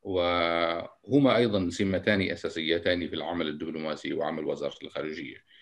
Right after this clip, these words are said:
آه، بدي قبل أن، آه، أترك الحديث معك سعادة السفير،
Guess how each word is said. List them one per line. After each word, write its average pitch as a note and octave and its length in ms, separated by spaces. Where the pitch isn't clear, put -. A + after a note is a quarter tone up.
آه، F#2+ 300
بدي C3 520
قبل C3+ 340
أن، A#2+ 380
آه، G2 440
أترك B2+ 540
الحديث A2 560
معك F2 380
سعادة F2+ 260
السفير، D#2 540